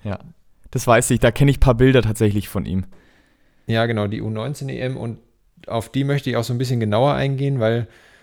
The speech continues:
Speaker 2: das war eigentlich so der, der Höhepunkt seiner Karriere,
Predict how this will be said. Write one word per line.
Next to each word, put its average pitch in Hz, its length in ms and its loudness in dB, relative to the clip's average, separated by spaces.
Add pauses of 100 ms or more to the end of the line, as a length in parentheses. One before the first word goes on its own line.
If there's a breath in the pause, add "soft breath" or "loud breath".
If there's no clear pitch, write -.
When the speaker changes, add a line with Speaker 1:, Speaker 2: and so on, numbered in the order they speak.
(260 soft breath)
Speaker 2:
das - 580 -2
war 113 200 6
eigentlich 110 380 0
so 110 440 0 (420)
der, 110 140 4
der 107 200 4
Höhepunkt 120 760 4 (420)
seiner 107 300 -2
Karriere, 113 680 0